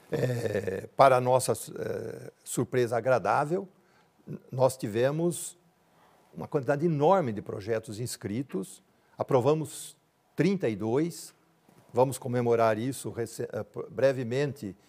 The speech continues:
e junto com isso já vamos lançar a segunda versão. Isso é em parceria com a Secretaria de Educação, não tem outra maneira de fazer, porque envolve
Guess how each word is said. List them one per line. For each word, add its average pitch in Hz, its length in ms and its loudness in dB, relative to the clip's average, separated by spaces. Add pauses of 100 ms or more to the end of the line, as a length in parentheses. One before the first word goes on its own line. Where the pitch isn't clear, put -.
(120)
e 123 120 0
junto 175 280 6
com 160 120 0
isso 139 160 -4
já 135 100 4
vamos 135 240 0
lançar 127 340 -6
a 117 60 -4
segunda 143 640 -2
versão. 107 640 -4 (720)
Isso 139 220 0
é - 20 0
em 127 40 -2
parceria 139 720 2
com 117 160 -4
a 104 60 -2
Secretaria 107 640 -4
de 101 100 -8
Educação, 104 520 -2
não 110 140 -6
tem 120 120 -4
outra 117 180 -4
maneira 113 340 -4
de 110 60 -8
fazer, 127 400 -4 (160)
porque - 140 6
envolve 147 600 6